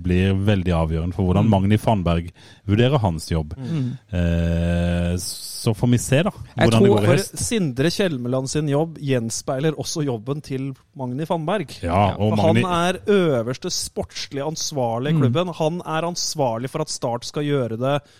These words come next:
Speaker 3: godt sportslig. Det er derfor han er
Speaker 2: Mm.
Speaker 3: ansatt. Og han er ansatt også for at Start skal være gode i dag, og at de skal være gode til neste år, og at de skal være gode om fem år.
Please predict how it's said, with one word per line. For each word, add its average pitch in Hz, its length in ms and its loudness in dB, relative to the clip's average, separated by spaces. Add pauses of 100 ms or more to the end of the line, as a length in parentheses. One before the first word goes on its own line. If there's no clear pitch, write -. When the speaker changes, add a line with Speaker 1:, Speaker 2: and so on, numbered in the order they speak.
(160)
Speaker 3:
godt - 220 -4
sportslig. - 600 -6
Det - 60 -10
er 143 240 0
derfor 160 240 -8
han 135 280 -6
er 135 40 -2
Speaker 2:
Mm. 131 160 0
Speaker 3:
ansatt. - 380 -6 (260)
Og 156 80 0
han 156 120 0
er 170 100 0
ansatt 156 240 -4
også 143 200 -4
for 147 120 -2
at 151 60 -6
Start 123 240 -8
skal 147 140 -8
være 143 200 0
gode 135 280 -10
i 127 60 -2
dag, 170 580 0 (300)
og - 40 -6
at 151 60 -2
de 170 80 0
skal 175 140 -4
være 160 200 0
gode 143 240 -4
til 135 120 -6
neste - 400 -4
år, 233 180 0
og 226 80 -6
at - 60 -10
de 160 80 -6
skal 180 160 -6
være 185 340 -2 (220)
gode 156 300 0
om 170 60 -6
fem 117 420 -6
år. 117 200 -2